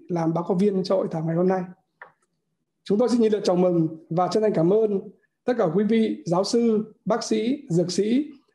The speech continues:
đã dành thời gian buổi trưa để tham dự hội nghị trực tuyến hôm nay. Thưa quý vị, AstraZeneca là một trong năm tập đoàn dược phẩm lớn nhất thế giới hiện nay và chúng tôi tập trung vào các lĩnh vực,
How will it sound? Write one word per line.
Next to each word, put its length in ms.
đã 100
dành 160
thời 120
gian 200
buổi 120
trưa 340
để 80
tham 180
dự 100
hội 100
nghị 120
trực 140
tuyến 140
hôm 120
nay. 240
Thưa 60
quý 140
vị, 280
AstraZeneca 600
là 80
một 160
trong 120
năm 180
tập 120
đoàn 120
dược 160
phẩm 200
lớn 80
nhất 120
thế 60
giới 140
hiện 140
nay 180
và 80
chúng 140
tôi 140
tập 140
trung 200
vào 220
các 100
lĩnh 140
vực, 120